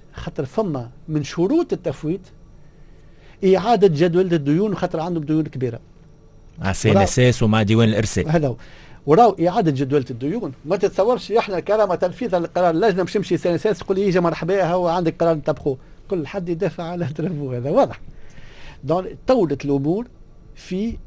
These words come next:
Speaker 1: إعادة جدولة الديون باش ناخذ موافقة. كي خذينا الموافقة جات مع الحكومة ذي اللي، الحكومة هذه قالت وقتيًا، وهذا تو نقوله اوفيسيلمون خاطر عندي قرار، قبل ما نقولهاش خاطر ما عنديش
Speaker 2: مم.
Speaker 1: قرار،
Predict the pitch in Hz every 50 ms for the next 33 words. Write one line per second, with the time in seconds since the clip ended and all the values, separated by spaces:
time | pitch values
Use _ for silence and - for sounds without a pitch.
0 | - 156 160 160 180 185 170 156 143 156 151 156 151 135 139 123 123 135 135 127
1 | 123 123 - - 160 127 - 139 131 123 127 123 120 - - - - - - -
2 | - - 170 - 180 240 254 208 170 160 151 180 220 233 - - 233 240 - -
3 | - - - - - 127 165 220 214 - 180 180 180 175 - - 170 - 196 175
4 | 165 143 165 170 170 170 156 160 151 151 147 147 143 135 131 127 127 127 131 131
5 | - - - - - - - - 165 - - 226 185 151 131 196 202 196 175 -
6 | 202 196 160 - 156 170 208 - - - - 202 202 190 196 214 240 247 - -
7 | - - - - - 143 139 135 131 123 160 151 143 135 - 180 160 143 139 139
8 | - 139 127 - 131 123 127 160 214 240 170 - 165 - 156 185 262 262 247 226
9 | - 190 185 160 139 131 - - - - - - - - 160 190 185 170 170 160
10 | - 175 165 185 170 - - - 131 170 208 240 240 240 220 180 160 160 147 143